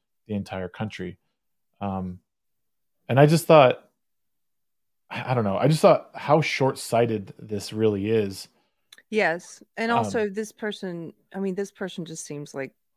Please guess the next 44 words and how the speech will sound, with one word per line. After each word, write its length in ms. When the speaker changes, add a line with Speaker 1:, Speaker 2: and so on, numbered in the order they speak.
Speaker 2:
I'm 120
sorry 300
to 80
insult 380
them, 260
they 140
just 180
seem 140
like 100
a 40
very 200
shallow 400
thinker. 480
Speaker 1:
Yeah. 140
Speaker 2:
<laughs> 680
I 40
mean, 260
uh, 480
I 80
just 260
r-, 160
skimmed 300
through 140
that 160
quickly. 460
I, 40
I, 40
first 180
of 60
all, 180
I 100
agree. 440
We, 260
I, 220
I 160
want 300
to 100
live 180
in 60
a 80
country 380
with 180
separation 720
of, 60